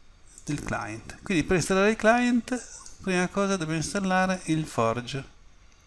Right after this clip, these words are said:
Quindi installiamo il Forge uno undici, per, per farlo partire basta fare doppio clic su questo, vedete che lui compare questa cosa, gli dice di installare il client,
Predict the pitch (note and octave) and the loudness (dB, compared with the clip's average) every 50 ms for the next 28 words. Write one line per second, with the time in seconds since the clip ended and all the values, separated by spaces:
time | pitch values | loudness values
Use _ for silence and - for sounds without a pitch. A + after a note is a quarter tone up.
0 | - - - - - - - - - - C3+ A2+ A2+ A#2 G#2+ - - D3 D3 D3+ | -20 -20 -20 -20 -20 -20 -20 -12 -6 -4 -4 -2 -2 -4 -4 -4 -2 0 2 4
1 | D3+ C#3+ C3+ A#2+ A#2 A#2 B2 A#2 - C#3+ C3 B2 A#2+ B2 - D3 C#3+ C#3 A#2+ B2+ | 4 4 4 4 0 -2 -4 -2 2 4 4 4 2 0 -6 -6 -4 -2 0 0
2 | D3+ F3+ F3 D#3 D3+ D#3+ F3 F#3+ G#3+ A3+ A3 - - A3+ A2+ - - - C#3+ C3+ | 2 2 2 2 0 0 0 0 -2 -2 -2 -2 -4 -4 -4 -6 -6 -4 -2 -2
3 | C3+ B2+ - - D3+ C3 A#2+ - C#3 C#3 D#3+ F3+ - G#3+ G#3 - - - E3+ F3+ | -2 -2 -2 0 0 2 2 2 0 0 0 0 -2 -2 -4 -4 -4 -4 -2 -2
4 | D#3+ B2 A#2 B2+ B2 - - - - - B2 B2 A#2 C#3+ D#3+ - - C3+ B2 - | -2 -2 -2 -2 -2 0 -2 -2 -2 -2 -4 -4 -4 -4 -6 -6 -6 -8 -6 -4
5 | - A2 G#2 G2+ - - - - - - - - - - - - - - B2+ - | -4 -4 -4 -4 -8 -12 -18 -16 -16 -18 -18 -18 -20 -20 -18 -12 -10 -8 -10 -4
6 | - A2 G2+ G2 G2 - - - - A#3+ A#3+ - - - - - - - - E3+ | -2 0 0 2 2 2 2 2 0 -2 -4 -4 -10 -20 -20 -20 -12 -8 -8 -6
7 | - - C3 - B2+ A2+ A#2 A2+ G#2+ - - C3 A#2+ A#2 A#2 - - A#2 A2+ G#2+ | -4 -6 -4 -2 -2 -2 -2 -4 -4 -4 -4 -4 -4 -4 -2 2 4 4 4 4
8 | G#2 G#2 G#2 G#2+ A#2+ A#2+ - - - - - - - - - - - - - - | 4 2 0 -2 -4 -6 -10 -14 -20 -20 -20 -20 -20 -20 -20 -20 -20 -20 -20 -20
9 | - - - - A2 G2+ - - G#3+ G#3+ - - F#3 F#3 G3 G#3+ G#3+ G#3+ G#3+ A3 | -20 -8 -4 -2 -2 -2 0 0 0 0 2 2 2 4 4 4 2 2 0 0
10 | - F3+ D#3+ D#3 C#3+ C3+ - - C#3+ C3 C#3 C#3+ B2 - - C#3 C3 C3 A#2+ A2+ | -2 -2 0 0 0 2 2 2 0 2 0 -2 -4 0 2 2 4 4 4 4
11 | A2 B2 D3 - - - B2 A2 G#2 G2+ G#2 A2 A2+ B2+ C#3+ - - G#3+ C4 B3+ | 4 2 0 -2 0 2 2 4 4 2 0 -2 -4 -4 -4 0 0 0 0 0